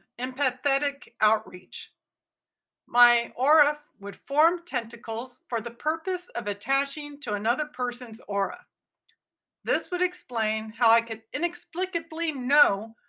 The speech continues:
when I am in the presence of a person with psychic abilities. My tentacles could be used to read the room of any residual or ghostly energies that are present.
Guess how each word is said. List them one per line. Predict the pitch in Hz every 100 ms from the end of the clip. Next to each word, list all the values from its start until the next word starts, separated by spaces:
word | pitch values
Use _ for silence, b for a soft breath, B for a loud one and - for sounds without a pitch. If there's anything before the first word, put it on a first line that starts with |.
| _ _
when | 233
I | 262 302
am | 277
in | 285
the | 262
presence | 262 262 262 302 320 -
of | 220 196
a |
person | - - 262 - 294 285
with | 247 180
psychic | - 233 233 240 233
abilities. | - 262 240 180 175 151 _ _ _ _ _ _ _ _
My | 214
tentacles | 220 330 330 - 339 320 311 _ _ _ _
could | 247 240
be | 214
used | 202 285 311 302 -
to |
read | 180 226 302 262
the |
room | 269 277 277 -
of | 180 _
any | 277 294 302
residual | 240 202 160 240 247 302 339 330
or | 208 190
ghostly | 240 247 247 285 269
energies | 226 220 185 226 233 233
that | 214 202
are | 208
present. | 302 294 190 170